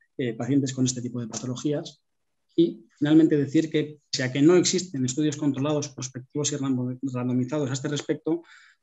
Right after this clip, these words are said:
podríamos decir que el drenaje biliar percutáneo es una técnica de drenaje segura y eficaz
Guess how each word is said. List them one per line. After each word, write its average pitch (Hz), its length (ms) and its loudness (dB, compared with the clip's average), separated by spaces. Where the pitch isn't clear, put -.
podríamos 160 440 8
decir 165 360 6
que 156 220 0
el 127 120 0
drenaje 139 300 -2
biliar 151 260 0
percutáneo 156 720 2
es 139 180 -4
una 131 160 -2
técnica 143 400 0
de 135 80 -4
drenaje 139 480 -2
segura 131 540 -2
y 127 120 0
eficaz 143 500 -6